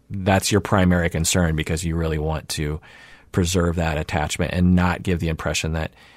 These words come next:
you were abandoning your client. Anyway, let's go on to another email. All right, this next email is from patron Jasmine from Oregon. She writes, "I hear a lot of talk about how your attachment style is formed in childhood. I know it is possible for someone to recover through thera-,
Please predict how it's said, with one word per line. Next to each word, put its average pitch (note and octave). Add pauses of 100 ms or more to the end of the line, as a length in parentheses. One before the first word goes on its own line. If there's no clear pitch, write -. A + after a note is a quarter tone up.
(220)
you F#2
were E2
abandoning E2
your D#2+
client. C#2+ (240)
Anyway, D2 (260)
let's F2+
go G2+
on F2
to F#2
another F#2
email. G2+ (500)
All D#3+
right, A2+
this A2+
next C#3
email C3
is A2
from A2
patron A2+
Jasmine G#2+
from F#2
Oregon. F#2+
She F#2
writes, F2+ (480)
"I C3
hear D3+
a C#3+
lot D3+
of A3
talk B2
about G#2
how G#2+
your G2
attachment B2
style F2+
is F2
formed G2+
in F2+
childhood. G2 (680)
I B2
know G3
it F#3
is D#3
possible D3
for G2
someone A#2
to -
recover G2+
through F#2
thera-, B2